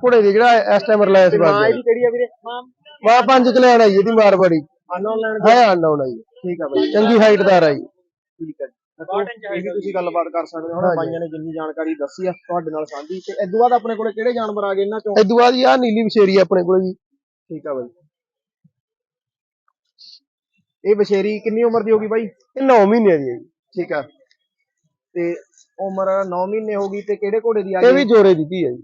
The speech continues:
Speaker 2: ਇਹ ਵੀ ਜੋਰੇ ਦੀ ਆ?
Speaker 1: ਹਾਂਜੀ, ਹਾਂਜੀ।
Speaker 2: ਤੇ ਮਾਂ ਇਹਦੀ ਨੀਲੀ ਚੰਬੀ ਆ
Speaker 1: ਮਾਂ
Speaker 2: ਗਈ।
Speaker 1: ਨੀਲੀ ਚੰਬੀ ਆ
Speaker 2: ਵਿਸ਼ੇਰੀ
Speaker 1: ਜੀ।
Speaker 2: ਬਹੁਤ ਸੋਹਣੀ ਆ ਬਾਈ, ਹਨਾ, ਮੂੰਹ ਮਾਂ
Speaker 1: ਹਾਂਜੀ,
Speaker 2: ਚਿੱਟਾ
Speaker 1: ਹਾਂਜੀ।
Speaker 2: ਤੇ ਚੰਬਾਪਣ ਬਹੁਤ ਜ਼ਿਆਦਾ ਆ ਵਿਸ਼ੇਰੀ
Speaker 1: ਹਾਂਜੀ,
Speaker 2: ਦਾ।
Speaker 1: ਹਾਂਜੀ, ਹਾਂਜੀ। ਬਹੁਤ ਵਧੀਆ ਰੁਪਈਏ ਲੱਗੇ ਜਾਂਦੇ ਮੰਡੀ
Speaker 2: ਤੇ
Speaker 1: ਤੇ।
Speaker 2: ਬਹੁਤ ਸੋਹਣਾ ਵਿਸ਼ੇਰੀ ਦਾ, ਹਨਾ।
Speaker 1: ਹਾਂਜੀ, ਹਾਂਜੀ। ਮੂੰਹ ਮਾਂ ਦੀ ਬਹੁਤ ਸੋਹਣੀ
Speaker 2: ਤੇ
Speaker 1: ਹੈ ਜੀ।
Speaker 2: ਭੌਰੀਆਂ ਦੀ?
Speaker 1: ਕਲੀਅਰ ਹੈ ਜੀ।
Speaker 2: ਜਮਾਂ
Speaker 1: ਦੇਮਾਨ, ਕੰਠਮਾਨ, ਜਿੰਨੀਆਂ ਸ਼ੁਭ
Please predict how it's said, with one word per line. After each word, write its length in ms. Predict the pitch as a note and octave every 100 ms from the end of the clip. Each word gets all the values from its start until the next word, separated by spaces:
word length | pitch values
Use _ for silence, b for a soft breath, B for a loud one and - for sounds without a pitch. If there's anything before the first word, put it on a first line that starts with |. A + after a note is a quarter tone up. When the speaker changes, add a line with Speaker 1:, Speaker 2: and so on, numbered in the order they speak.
| _
Speaker 2:
ਇਹ 80 | F#3+
ਵੀ 100 | A#3
ਜੋਰੇ 260 | A3+ A3 G#3
ਦੀ 120 | G#3
ਆ? 60 | F#3+
Speaker 1:
ਹਾਂਜੀ, 280 | G3+ E3
ਹਾਂਜੀ। 160 | D#3+ C3
Speaker 2:
ਤੇ 80 | F3+
ਮਾਂ 220 | F3+ F#3
ਇਹਦੀ 160 | G3+ G#3
ਨੀਲੀ 240 | D#3+ C#3+
ਚੰਬੀ 280 | C#3 C#3+ D#3
ਆ 60 |
Speaker 1:
ਮਾਂ 160 | D3+ G#3
Speaker 2:
ਗਈ। 100 | A#3
Speaker 1:
ਨੀਲੀ 180 | G#3 E3+
ਚੰਬੀ 260 | D3 C#3 D3+
ਆ 40 |
Speaker 2:
ਵਿਸ਼ੇਰੀ 140 | F#3+
Speaker 1:
ਜੀ। 80 | G#3
Speaker 2:
ਬਹੁਤ 200 | D#3+ D#3+
ਸੋਹਣੀ 220 | E3 E3
ਆ 80 | F3
ਬਾਈ, 200 | D#3+ E3
ਹਨਾ, 140 | F3 F3+
ਮੂੰਹ 200 | E3 E3
ਮਾਂ 100 | G3
Speaker 1:
ਹਾਂਜੀ, 140 | F3
Speaker 2:
ਚਿੱਟਾ 140 | D3+ D#3+
Speaker 1:
ਹਾਂਜੀ। 100 | E3+
Speaker 2:
ਤੇ 80 | F3
ਚੰਬਾਪਣ 420 | G3+ G#3+ B3 A#3
ਬਹੁਤ 200 | F3 D#3
ਜ਼ਿਆਦਾ 260 | E3+ D#3+ D#3
ਆ 20 |
ਵਿਸ਼ੇਰੀ 200 | C#3+ G3
Speaker 1:
ਹਾਂਜੀ, 160 | A#3 A#3+
Speaker 2:
ਦਾ। 60 |
Speaker 1:
ਹਾਂਜੀ, 180 | G#3+ F3+
ਹਾਂਜੀ। 200 | F3 F#3
ਬਹੁਤ 280 | F#3 B3+ C4
ਵਧੀਆ 180 | C4 D4
ਰੁਪਈਏ 260 | C#4+ C#4+
ਲੱਗੇ 240 | D#4 A#3 G3+
ਜਾਂਦੇ 160 | G3
ਮੰਡੀ 240 | F3+ F3 E3
Speaker 2:
ਤੇ 140 | D#3
Speaker 1:
ਤੇ। 80 | E3+
Speaker 2:
ਬਹੁਤ 180 | D#3+ F3
ਸੋਹਣਾ 200 | E3+ F3+
ਵਿਸ਼ੇਰੀ 320 | E3+ D#3+ D3+
ਦਾ, 120 | D3+
ਹਨਾ। 120 | F3+ F#3+ _ _ F3
Speaker 1:
ਹਾਂਜੀ, 220 | E3+ E3
ਹਾਂਜੀ। 180 | E3 E3+
ਮੂੰਹ 160 | G3+ G#3
ਮਾਂ 80 | G#3
ਦੀ 80 |
ਬਹੁਤ 220 | G3 E3 -
ਸੋਹਣੀ 260 | E3 D#3+
Speaker 2:
ਤੇ 80 | E3+
Speaker 1:
ਹੈ 60 | F3
ਜੀ। 60 |
Speaker 2:
ਭੌਰੀਆਂ 360 | G#3+ G#3+ G3+ G3
ਦੀ? 180 | F#3+ F3+ _ _
Speaker 1:
ਕਲੀਅਰ 340 | A#3 A#3+ C4+ A#3+
ਹੈ 60 | D#3+
ਜੀ। 80 | C#3+ -
Speaker 2:
ਜਮਾਂ 200 | D3+ A3+
Speaker 1:
ਦੇਮਾਨ, 300 | B3 A#3+ A#3+ A#3
ਕੰਠਮਾਨ, 520 | A#3 A3+ A3 A3 A3
ਜਿੰਨੀਆਂ 240 | A3+ B3
ਸ਼ੁਭ 140 | B3